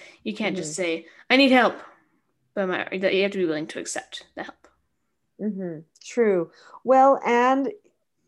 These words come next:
Speaker 2: part of changing that is also acknowledging, um, I did this to myself,
Speaker 1: Mm-hmm.
Speaker 2: right? I, I distanced myself from my child. And sometimes a child will pull back from you, even when they're little.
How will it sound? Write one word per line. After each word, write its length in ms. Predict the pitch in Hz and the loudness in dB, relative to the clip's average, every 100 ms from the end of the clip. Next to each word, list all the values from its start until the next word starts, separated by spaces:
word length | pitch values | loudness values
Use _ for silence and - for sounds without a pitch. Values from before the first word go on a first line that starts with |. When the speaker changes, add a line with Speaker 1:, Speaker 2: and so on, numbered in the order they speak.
| _ | _
Speaker 2:
part 340 | - 220 247 240 | -4 2 4 4
of 280 | 214 208 - | 2 -6 -8
changing 500 | - 233 247 233 208 | -2 -2 0 -2 -2
that 260 | 196 185 | -4 -2
is 220 | 185 180 - | -4 -4 -4
also 500 | 175 190 - 190 - | -2 0 -2 -4 -4
acknowledging, 1040 | 175 170 180 190 240 196 165 170 160 160 160 _ _ _ _ _ _ _ _ _ _ | -6 -4 0 2 2 0 -2 -6 -6 -10 -14 _ _ _ _ _ _ _ _ _ _
um, 280 | 165 160 156 | -6 -6 -4
I 200 | - 202 | 0 2
did 200 | 208 208 | 2 -2
this 200 | 190 180 - | -2 -4 -4
to 140 | 185 | -4
myself, 880 | 165 147 - 208 165 - - _ _ _ | -4 -6 -2 0 0 -2 -12 _ _ _
Speaker 1:
Mm-hmm. 160 | 226 214 | -4 -2
Speaker 2:
right? 260 | 160 170 - | -2 -2 -2
I, 360 | 180 196 208 - - | 0 0 0 -4 -2
I 320 | 190 214 185 | 0 0 -2
distanced 720 | 190 214 - 180 160 - - | -2 -2 -2 -8 -8 -12 -12
myself 500 | 165 156 156 147 151 | -8 -8 -6 -8 -8
from 100 | - 151 | -12 -14
my 100 | 147 | -12
child. 280 | - 104 - - - - | -6 -6 -6 -20 -16 -10
And 100 | 226 | -4
sometimes 440 | 302 339 381 359 | -2 2 2 2
a 100 | 349 | -2
child 380 | 330 302 285 247 | 0 2 2 0
will 240 | 262 269 | 2 2
pull 320 | 269 - 294 | 0 0 0
back 320 | 254 226 208 - | 2 0 -2 -4
from 160 | 220 | -2
you, 180 | 220 226 196 | -2 -4 -4
even 220 | 220 285 | -6 -2
when 120 | 254 | 0
they're 140 | 220 170 | 0 0
little. 420 | 165 202 147 | 0 0 -2